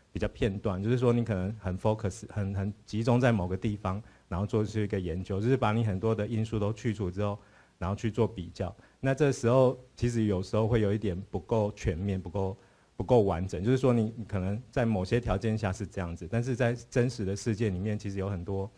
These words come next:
是不一样的。那在传统的这个概念里面，事实上是把这些都涵盖进去。好，所以我们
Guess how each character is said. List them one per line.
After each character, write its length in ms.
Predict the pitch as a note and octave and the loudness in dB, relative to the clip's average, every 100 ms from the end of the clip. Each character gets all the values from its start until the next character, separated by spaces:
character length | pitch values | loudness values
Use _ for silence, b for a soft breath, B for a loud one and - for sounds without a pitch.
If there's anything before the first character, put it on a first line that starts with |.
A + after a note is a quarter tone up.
| b b _ | b b _
是 260 | - G#2 | -4 -2
不 180 | F#2+ G#2+ | 0 -2
一 100 | F2+ | 0
样 200 | G2+ E2 - | -2 -4 -12
的。 120 | - _ | -18 _
那 160 | - B2+ | -2 0
在 220 | B2+ C3+ | 2 0
传 280 | B2+ G#2+ A2 | 0 0 0
统 160 | A2+ G2 | 0 -2
的 80 | |
这 100 | F#2 | 0
个 80 | A#2 | -2
概 180 | F#2+ G#2 | 0 0
念 160 | A2 G2+ | 2 0
里 60 | |
面， 200 | F2+ G2+ | 0 -2
事 160 | G2 A2 | -2 -4
实 80 | G2+ | -4
上 240 | G#2 G2 | -4 -4
是 220 | - G#2 - b b b | -4 -6 -8 b b b
把 120 | - E2+ | -8 -4
这 100 | A#2+ | -2
些 160 | A2+ | 0
都 100 | A2 | 0
涵 240 | G#2 F#2+ F2+ | 0 -2 -4
盖 160 | F2+ | -4
进 240 | F2+ F2 F#2+ | -6 -8 -10
去。 220 | - - b b | -12 -16 b b
好， 180 | G#2 | -12
所 140 | G2 B2+ | 0 4
以 60 | |
我 80 | B2 | 4
们 340 | G#2 F#2+ G2 | 4 0 -2